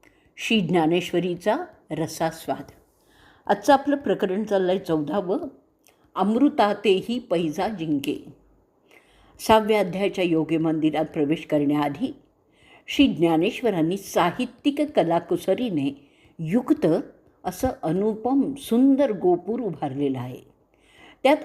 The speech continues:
आत्तापर्यंतच्या गीतार्थ श्रवणाने आलेली कृतार्थता विलसताना दिसते. मानवी स्वभावाची मार्मिक झलकही मध्येच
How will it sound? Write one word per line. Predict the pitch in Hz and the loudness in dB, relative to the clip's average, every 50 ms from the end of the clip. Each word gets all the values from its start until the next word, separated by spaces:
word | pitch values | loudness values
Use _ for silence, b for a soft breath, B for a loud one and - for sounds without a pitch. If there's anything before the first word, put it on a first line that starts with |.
| - | -2
आत्तापर्यंतच्या | - 196 196 - - - 247 277 285 - 247 175 180 202 208 202 208 220 208 214 - 220 220 | -2 -2 -2 -2 0 2 2 2 2 0 -2 2 2 2 2 2 0 0 0 2 0 -2 0
गीतार्थ | 190 165 156 175 175 175 - 175 185 226 - - 262 240 | 0 -2 -2 -2 -4 -2 -4 -4 -4 -4 -6 -8 -10 -8
श्रवणाने | - - 175 160 160 160 160 156 156 156 165 185 - - - | -2 -2 0 2 2 2 2 2 2 2 2 0 -2 -4 -4
आलेली | 151 151 151 156 165 220 240 214 175 131 127 - b b b b b b b b _ - | 0 2 4 4 4 2 0 -2 -6 -8 -8 -10 b b b b b b b b _ -2
कृतार्थता | 196 196 202 202 208 - 247 262 277 269 269 254 220 - 220 214 226 | 0 2 2 2 2 2 2 2 2 0 -2 -2 -2 0 -2 -2 -2
विलसताना | 202 160 151 180 170 165 180 180 - - - 208 185 175 165 170 180 | -2 -2 -2 0 2 0 0 -2 -2 -10 -10 -8 -6 -4 -4 -4 -2
दिसते. | 165 143 135 - - - 131 123 - _ - _ _ _ _ B B B B B B B B B | -2 -4 -4 -6 -8 -12 -14 -14 -14 _ -20 _ _ _ _ B B B B B B B B B
मानवी | 180 190 202 196 185 180 185 170 | 0 2 2 2 2 0 0 -4
स्वभावाची | - - 170 156 165 170 175 156 156 156 - - 180 | -2 0 0 0 2 2 2 2 0 -2 -2 -6 -4
मार्मिक | 165 156 151 156 147 156 190 196 180 | -2 -2 -2 -2 -2 -2 -4 -4 -4
झलकही | 139 - - 151 165 208 - - 277 220 185 151 196 208 B B B B B | -6 -6 -4 0 0 0 0 -2 -2 0 0 0 0 -2 B B B B B
मध्येच | B 208 220 226 202 285 349 269 - - | B 0 0 2 2 2 2 0 -2 -10